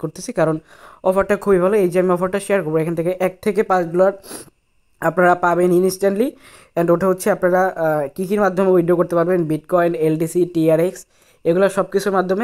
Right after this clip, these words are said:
আপনারা উইথড্র করতে পারবেন, ঠিক আছে? So, খুবই, খুবই ভালো একটা অফার, এই জন্য আর কি আমার এটা দেখানো, ইনস্ট্যান্ট একদম উইথড্র, টোটাল সব কিছু ইনস্ট্যান্ট। এখন কীভাবে কী করবেন আমি এটা যে দেখাই দেবো, একটু মনোযোগ সহকারে হচ্ছে আপনারা ভিডিওটা দেখবেন, তাহলে বুঝবেন না। So, first of all, এই অফারটা কিন্তু আমরা আমাদের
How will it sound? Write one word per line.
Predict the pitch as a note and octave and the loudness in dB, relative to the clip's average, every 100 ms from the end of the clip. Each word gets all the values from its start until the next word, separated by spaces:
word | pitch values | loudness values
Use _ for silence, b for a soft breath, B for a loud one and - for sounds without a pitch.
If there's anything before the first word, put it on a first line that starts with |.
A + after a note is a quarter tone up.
| B3 | 0
আপনারা | F#3+ E3+ | 2 2
উইথড্র | E3 F3 | 2 0
করতে | D#3+ E3 D3+ | 0 0 0
পারবেন, | C3+ C3 C3 _ - | 0 -4 -8 _ -8
ঠিক | F#3 | -6
আছে? | - D#4 B B B - | -6 -10 B B B -8
So, | F3 | -4
খুবই, | - F#3 G#3+ | -2 0 2
খুবই | A#3 G3 | 2 2
ভালো | F#3 F#3+ | 2 0
একটা | F#3+ F#3+ | 0 0
অফার, | E3+ A3+ G3 | 2 0 0
এই | E3+ | 0
জন্য | F3+ G3 | 2 2
আর | F3+ F3+ | 0 2
কি | F3+ | 2
আমার | E3 D#3+ | 2 0
এটা | D#3+ | 0
দেখানো, | D#3 F#3 D3 G3 | -2 -2 -4 -2
ইনস্ট্যান্ট | G#3 G3 F#3+ E3+ | -2 0 -2 0
একদম | D3+ D#3 D#3 | -2 -2 -2
উইথড্র, | D#3+ E3 F3 - | -2 -2 -4 -4
টোটাল | E3+ F#3+ F#3+ | -4 -2 -2
সব | G3 G3 | -4 -4
কিছু | F3+ | -6
ইনস্ট্যান্ট। | D#3 D#3 A3 - b b b b F#3 | -6 -6 -10 -12 b b b b -2
এখন | G#3 G#3+ | -2 -2
কীভাবে | G#3+ G#3 G#3+ | -2 0 -2
কী | A3 G#3+ | 0 0
করবেন | G#3 A#3+ G3 | 2 0 0
আমি | F3 | 0
এটা | E3 E3+ | 0 -2
যে | |
দেখাই | E3 E3 E3+ | 0 -2 -2
দেবো, | F3+ A#3 | -2 -4
একটু | A3+ E3 | -4 -2
মনোযোগ | D#3 D#3 E3 | 0 0 0
সহকারে | E3+ E3 E3+ | -2 -2 -2
হচ্ছে | D#3+ D#3+ | -2 -4
আপনারা | F3 D#3+ | -2 -2
ভিডিওটা | D#3+ E3 D#3+ | 0 -2 -2
দেখবেন, | E3 D#3+ A3+ | -2 -2 -4
তাহলে | F3+ D#3+ D#3+ | -2 0 0
বুঝবেন | D#3 E3+ D#3 C#3+ | -2 -4 -2 -2
না। | F#3+ D#4 b b b b - | -4 -8 b b b b -4
So, | A3+ A#3 A3+ | 0 2 2
first | G3 G3 | -2 0
of | A3 | 2
all, | A3+ | 4
এই | G#3+ F#3+ | 4 2
অফারটা | E3+ F#3+ G#3 G#3 | 0 0 -2 -2
কিন্তু | G3+ | -2
আমরা | F#3+ F3+ F#3+ E3+ | 0 2 2 0
আমাদের | E3 | 0